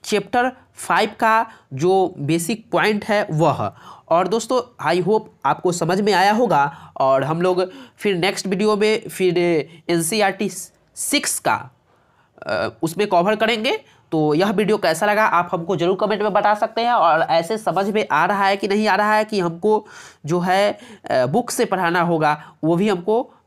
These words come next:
आप लोग ज़रूर कमेंट में बता सकते हैं। तो चलिए हम लोग फिर नेक्स्ट वीडियो में मिलेंगे। Thank you, thank you so much।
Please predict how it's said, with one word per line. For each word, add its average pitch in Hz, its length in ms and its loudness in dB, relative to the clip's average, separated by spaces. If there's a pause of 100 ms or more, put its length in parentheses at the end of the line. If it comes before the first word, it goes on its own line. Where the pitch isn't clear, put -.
(160)
आप 143 160 -2
लोग 185 280 -2 (220)
ज़रूर 156 280 0
कमेंट 185 260 0
में 185 140 0
बता 175 220 0
सकते 196 320 -4
हैं। 147 420 -2
तो 156 60 -8
चलिए 180 240 0
हम 196 120 2
लोग 208 240 -2 (260)
फिर 165 140 -2
नेक्स्ट 185 260 0
वीडियो 196 180 2
में 214 60 4
मिलेंगे। 220 380 2
Thank 160 420 -4
you, 214 100 -4
thank 175 200 -2
you 180 100 -4
so 202 160 2
much। 233 140 -6